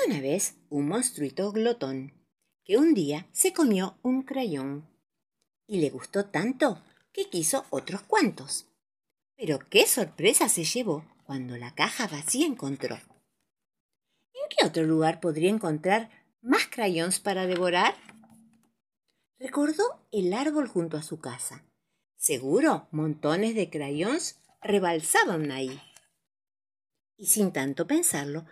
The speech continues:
salió entusiasmado a buscarlo. Pero el invierno se le adelantó y todos sus crayons se llevó.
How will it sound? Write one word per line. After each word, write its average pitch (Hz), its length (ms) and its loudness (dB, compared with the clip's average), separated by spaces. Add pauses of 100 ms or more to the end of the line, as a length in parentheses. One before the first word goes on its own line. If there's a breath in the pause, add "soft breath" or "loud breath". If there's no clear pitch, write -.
(120)
salió 302 400 2
entusiasmado 165 680 -2
a 160 40 2
buscarlo. 139 580 -6 (1400)
Pero 285 240 2
el 185 100 4
invierno 156 640 0
se 262 220 0
le 208 100 2
adelantó 202 640 0 (260 soft breath)
y 247 220 -12 (100)
todos 139 340 2
sus 302 140 -2
crayons 190 680 -2
se - 200 -6
llevó. 208 400 -4